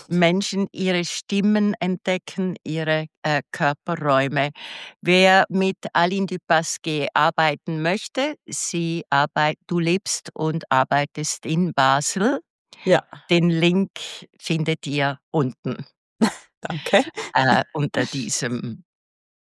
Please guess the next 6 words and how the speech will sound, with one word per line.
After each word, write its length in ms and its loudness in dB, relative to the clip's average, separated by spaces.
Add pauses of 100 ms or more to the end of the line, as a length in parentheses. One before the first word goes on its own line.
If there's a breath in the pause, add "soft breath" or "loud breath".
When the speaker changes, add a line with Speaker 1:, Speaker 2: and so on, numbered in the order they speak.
(120)
Speaker 1:
Podcast. 680 0 (100)
Ich 160 -8
danke 320 0
dir 220 0
sehr 500 2
herzlich. 1000 -2